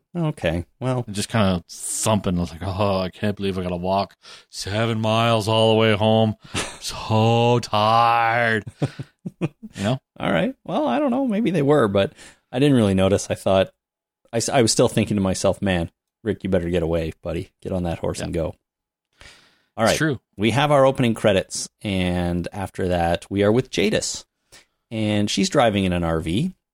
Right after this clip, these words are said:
Speaker 1: It breaks down, and she's mighty pissed about it, slamming on that steering wheel. And then a voice on the radio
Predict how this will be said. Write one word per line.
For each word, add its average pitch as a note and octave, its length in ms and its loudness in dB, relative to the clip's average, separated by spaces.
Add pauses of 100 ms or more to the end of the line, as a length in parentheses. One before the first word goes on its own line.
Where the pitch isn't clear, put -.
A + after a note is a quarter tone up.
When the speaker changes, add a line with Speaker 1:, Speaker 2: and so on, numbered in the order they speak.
(160)
Speaker 1:
It - 160 -18
breaks G2+ 240 -4
down, F2+ 320 -2
and G2+ 140 -4
she's F#2 260 -4
mighty C3+ 560 2
pissed - 320 -2
about E2+ 220 0
it, G#2 160 -2
slamming A2+ 560 0
on F2+ 140 0
that E2+ 160 -4
steering E2+ 320 -4
wheel. A2+ 280 -4 (680)
And G#2+ 160 0
then B2+ 80 4
a B2 60 2
voice D3+ 280 2
on D#3 60 2
the C3+ 80 2
radio C3 720 2